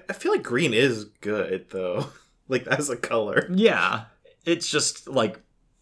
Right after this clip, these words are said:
Speaker 2: hard for any of the green decks to beat Inverter. Like,
Speaker 1: Well,
Speaker 2: Sultai can't beat Inverter.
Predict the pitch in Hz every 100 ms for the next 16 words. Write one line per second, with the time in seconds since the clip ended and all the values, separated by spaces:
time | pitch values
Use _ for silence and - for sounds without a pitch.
0 | - - - 156 165 127 156 131 139 135
1 | 120 110 113 117 117 - 107 92 110 113
2 | 107 110 95 87 92 113 117 - _ -
3 | 110 110 123 135 131 - 110 - 98 107
4 | 104 - 104 101 98 196 104 117